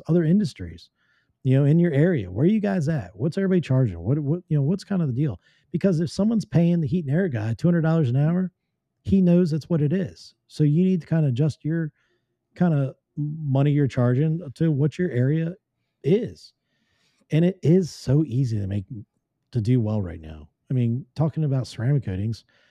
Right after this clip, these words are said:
you can literally do two a week just starting off.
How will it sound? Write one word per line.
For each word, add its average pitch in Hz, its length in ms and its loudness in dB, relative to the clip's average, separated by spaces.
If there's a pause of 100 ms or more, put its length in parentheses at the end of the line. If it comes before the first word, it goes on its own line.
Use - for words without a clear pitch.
(880)
you 147 140 -4
can 151 180 0
literally 175 300 2
do 131 140 0
two 151 240 -2
a 123 40 -2
week 110 440 -4 (160)
just 120 200 -8
starting 120 320 -4
off. 120 340 -6